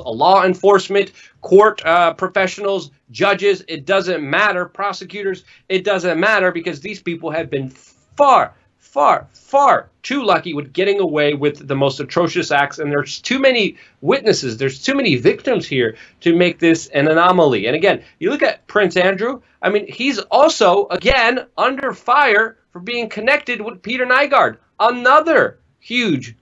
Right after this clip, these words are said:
money guy with his own private island, also his own seven twenty-seven,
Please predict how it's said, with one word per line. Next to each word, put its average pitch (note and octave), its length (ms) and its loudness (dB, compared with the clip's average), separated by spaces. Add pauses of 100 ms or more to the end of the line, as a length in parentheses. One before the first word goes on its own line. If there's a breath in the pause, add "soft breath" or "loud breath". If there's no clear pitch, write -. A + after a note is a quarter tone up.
money F3+ 460 4
guy C#3+ 360 0
with D#3 160 -4
his C#3 200 -4
own A3+ 240 2
private F3 380 0
island, B2+ 440 -2
also G#3+ 340 0
his C3+ 220 -6
own D#3+ 380 2
seven C#3 320 -4
twenty-seven, D#3+ 840 -4